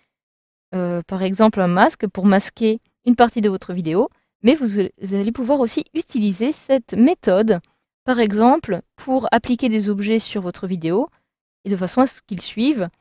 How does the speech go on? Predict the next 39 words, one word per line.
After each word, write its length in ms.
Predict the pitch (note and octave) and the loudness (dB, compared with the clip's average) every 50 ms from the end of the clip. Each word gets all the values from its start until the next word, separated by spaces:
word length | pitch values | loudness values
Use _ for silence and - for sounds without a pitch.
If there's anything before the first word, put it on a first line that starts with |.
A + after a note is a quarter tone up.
| _ _ _ _ _ _ _ _ _ _ _ _ | _ _ _ _ _ _ _ _ _ _ _ _
une 140 | A#3+ B3 A#3+ | 2 4 6
personne. 480 | C4+ A#3 A#3 - - - F3+ F#3+ G3+ | 6 2 2 0 -2 0 0 2 2
Donc 180 | F3 E3 E3 - | 0 0 -4 -6
j'ai 160 | E3 - G3 | -6 -6 -4
ici 300 | F#3+ F3+ - - - G#3+ | -4 -4 -8 -6 -4 -2
décidé, 420 | G3+ G3+ F#3 - - F#3 G3 G3+ G3 | -2 -2 -4 -4 -4 0 0 0 0
par 160 | G#3 F3+ E3+ | -2 -6 -6
exemple, 560 | F3 E3+ E3+ F3+ G#3+ B3 D#4 E4 - - F#3+ - | -6 -4 0 2 4 4 4 2 0 -8 -14 -10
dans 180 | - F#3+ F#3 G3 | -8 -6 -2 0
un 80 | G3 | 0
autre 180 | G3 F#3+ - - | 0 0 -2 -4
exemple, 480 | F3 E3+ E3 D#3+ D#3+ F#3+ A#3 - - _ _ _ _ _ _ _ _ _ _ _ _ _ _ _ _ _ _ _ _ _ _ - | -6 -4 -4 -4 -2 -2 -4 -4 -8 _ _ _ _ _ _ _ _ _ _ _ _ _ _ _ _ _ _ _ _ _ _ 6
d'appliquer 560 | B3 C4 B3+ - C4 A3+ - A#3+ A#3+ A#3+ - - _ _ _ _ _ _ _ _ _ _ | 6 6 6 6 0 0 0 0 -2 -2 -4 -10 _ _ _ _ _ _ _ _ _ _
des 160 | F#3+ G3 C4+ C#4 | -2 0 2 2
lunettes 600 | C4 A3+ F#3 E3 E3+ A3 - _ - - - _ _ _ _ _ _ _ _ _ _ _ _ _ _ _ _ _ _ _ _ _ _ _ _ _ | 4 2 2 2 0 -2 -4 _ -16 -20 -20 _ _ _ _ _ _ _ _ _ _ _ _ _ _ _ _ _ _ _ _ _ _ _ _ _
donc 200 | F3+ - - F3+ | -20 -10 -6 -4
en 20 | |
appuyant 220 | F3 F3 - F3 F3 | -4 -4 -4 -6 -6
sur 140 | - - E3 | -6 -6 -8
lecture, 400 | D3+ D3 - _ - - A3 A#3 | -8 -8 -10 _ -2 -2 -2 0
vous 100 | A3+ G3+ | -2 -4
voyez 320 | F3+ D#3+ D#3 E3 G3+ A#3 | -4 -4 -4 -2 -4 -6
que 120 | - A3+ | -4 -6
vous 200 | G3+ F#3 F3 E3+ | -6 -6 -6 -8
aurez 260 | E3 E3 G3+ A3+ - - _ _ _ _ _ _ _ _ _ _ _ _ _ _ _ | -6 -4 -4 -4 -4 -6 _ _ _ _ _ _ _ _ _ _ _ _ _ _ _
de 120 | F#3 G#3+ | 0 4
la 120 | A#3 A3+ G#3+ | 4 6 6
même 100 | G3 G3 | 4 2
façon 420 | - D#3+ D#3 - - G#3+ A#3+ C4+ - - | 0 -4 -8 -2 0 0 0 0 -2 -2
les 160 | G#3 G#3+ B3 | 0 0 2
lunettes 420 | A3+ G#3+ F#3 F3 F3 G#3+ B3 - | 2 2 0 0 0 -2 -4 -8
qui 140 | - - A3 | -8 -6 2
vont 120 | A3 B3 | 4 4
bouger 260 | A#3 F#3 F3+ F3+ A3+ C4 | 4 4 2 -2 -4 -4
au 80 | C#4+ | -4
fur 200 | - - C4 B3 | -2 -2 -2 0
et 40 | B3+ | 2
à 20 | |
mesure. 340 | A#3+ A3 G#3 E3+ E3 D#3+ E3 | 2 2 0 0 -4 -8 -10